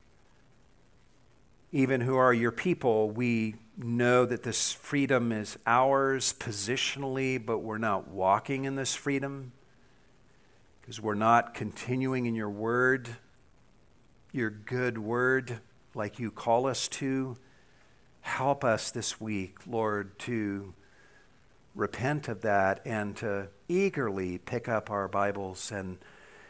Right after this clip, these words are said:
and to read your word and to meditate upon your word,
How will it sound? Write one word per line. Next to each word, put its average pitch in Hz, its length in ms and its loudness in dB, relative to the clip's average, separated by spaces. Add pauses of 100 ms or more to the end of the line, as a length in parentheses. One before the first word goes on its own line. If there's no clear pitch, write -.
(140)
and 107 340 -4
to 101 500 -4 (840)
read 127 520 2
your 110 140 -2
word 98 640 -4 (320)
and 104 380 -6
to 101 460 -4 (340)
meditate 120 640 0
upon 101 320 -8
your 95 120 -8
word, 95 560 -6